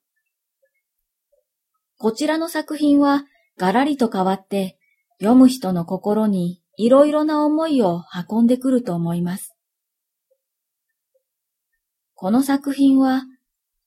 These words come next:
今、じっくりと読んで、感じる思いを考えてみるということ、大切なことだと思います。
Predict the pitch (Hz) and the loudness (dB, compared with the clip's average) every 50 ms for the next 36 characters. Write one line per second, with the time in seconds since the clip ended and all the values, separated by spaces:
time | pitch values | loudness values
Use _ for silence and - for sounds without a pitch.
0 | _ _ - 208 269 320 302 269 226 190 180 - _ _ _ _ _ _ _ _ | _ _ -2 0 2 2 4 2 2 0 -4 -10 _ _ _ _ _ _ _ _
1 | _ _ _ _ _ _ - 214 233 240 233 _ _ - 285 330 339 311 294 262 | _ _ _ _ _ _ -4 0 0 0 0 _ _ -6 -4 -2 -2 -2 -2 0
2 | 220 208 214 226 226 214 208 190 175 170 175 - _ _ _ _ _ _ _ _ | 0 2 2 2 2 2 0 -2 -4 -6 -8 -10 _ _ _ _ _ _ _ _
3 | _ _ _ _ _ - 202 214 247 254 254 233 269 277 269 269 254 262 262 254 | _ _ _ _ _ -6 0 2 4 4 4 4 2 2 4 4 4 4 6 6
4 | 277 277 285 277 254 220 185 165 170 165 _ _ - - 196 214 240 254 269 285 | 6 4 4 2 2 0 0 -2 -6 -10 _ _ -14 -8 -4 0 2 2 2 2
5 | 285 285 277 226 208 196 202 214 220 208 214 - 175 175 170 180 185 180 - 185 | 0 0 -2 -2 -2 0 0 0 0 0 -2 -4 -6 -4 -2 -4 -4 -4 -6 -8
6 | 185 - 190 185 185 190 _ _ _ _ _ _ _ _ _ _ _ _ _ _ | -6 -6 -6 -6 -6 -8 _ _ _ _ _ _ _ _ _ _ _ _ _ _
7 | _ _ _ _ _ _ _ _ _ _ _ _ 539 _ _ _ _ _ _ _ | _ _ _ _ _ _ _ _ _ _ _ _ _ _ _ _ _ _ _ _
8 | _ _ _ _ _ _ _ - 185 190 208 233 233 254 254 254 262 262 269 262 | _ _ _ _ _ _ _ -12 -6 -4 -4 -2 -2 -2 -4 0 2 2 2 2
9 | 262 262 262 269 294 285 277 247 254 - 180 170 - - 175 170 175 185 196 196 | 0 -4 -4 -2 -2 0 -2 -2 -2 -4 -8 -8 -4 -4 -2 -2 -2 -2 -2 -2
10 | 190 185 196 - - - | -2 -4 -6 -10 -12 -20